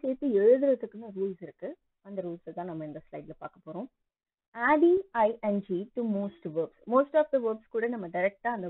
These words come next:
verb கூட just ஐ என் ஜி ஆட் பண்ணிடுவோம். அதுல எந்த, ஆ, சேஞ்சஸுமே இருக்காது. எந்தெந்த வேர்ட்ஸ்ல changes வரும்னு பாத்தீங்கன்னா,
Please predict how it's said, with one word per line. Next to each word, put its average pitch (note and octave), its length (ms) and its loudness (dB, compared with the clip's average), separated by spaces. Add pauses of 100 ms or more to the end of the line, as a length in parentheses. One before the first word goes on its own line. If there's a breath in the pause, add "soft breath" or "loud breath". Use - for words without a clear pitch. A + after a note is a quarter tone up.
verb G3 220 2
கூட G3 120 -8 (140)
just - 200 -8 (180)
ஐ - 20 -4 (120)
என் F3+ 140 -12
ஜி F3+ 100 -10 (100)
ஆட் - 200 -12
பண்ணிடுவோம். D3+ 360 -10 (200)
அதுல F3 280 -8
எந்த, F#3+ 160 -2 (400)
ஆ, - 20 -20 (920)
சேஞ்சஸுமே G#3 540 -8
இருக்காது. - 300 -12 (260)
எந்தெந்த C#4+ 360 0
வேர்ட்ஸ்ல A3 320 -4 (100)
changes G3+ 400 -8
வரும்னு E3+ 300 -10
பாத்தீங்கன்னா, D#3+ 400 -12